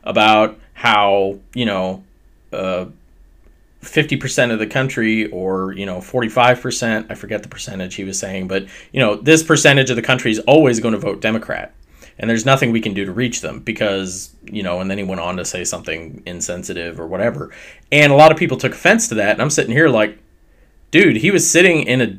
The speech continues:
in a, in a restaurant setting where it was probably, like, at least fifty thousand dollars a plate to sit there. He's not talking to the common man in that moment.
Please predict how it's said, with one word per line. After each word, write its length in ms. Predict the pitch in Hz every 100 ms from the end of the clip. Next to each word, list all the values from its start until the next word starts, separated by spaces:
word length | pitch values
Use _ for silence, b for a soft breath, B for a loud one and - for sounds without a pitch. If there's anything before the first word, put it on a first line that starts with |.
| - -
in 160 | 127
a, 60 | 147
in 200 | 120 139
a 60 | 113
restaurant 560 | 110 139 - 143 131
setting 600 | - 113 113 139 156 170 -
where 400 | 113 113 110 110
it 100 | 107
was 140 | 127 120
probably, 360 | 123 123 127
like, 300 | 113 101 98
at 160 | 101 -
least 520 | 98 107 135 - - _ _ _
fifty 300 | 117 - 123
thousand 320 | - 147 113
dollars 340 | 92 113 113
a 60 | 113
plate 460 | - 95 110 -
to 80 | -
sit 240 | 107 104 -
there. 320 | 135 156 156 b b b b
He's 200 | - 151
not 200 | 170 160
talking 540 | - 165 - 151 123
to 140 | - 117
the 80 |
common 360 | 117 131 135 104
man 320 | 90 - - - _ _ _
in 160 | 107
that 180 | 101 95
moment. 380 | 104 113 - -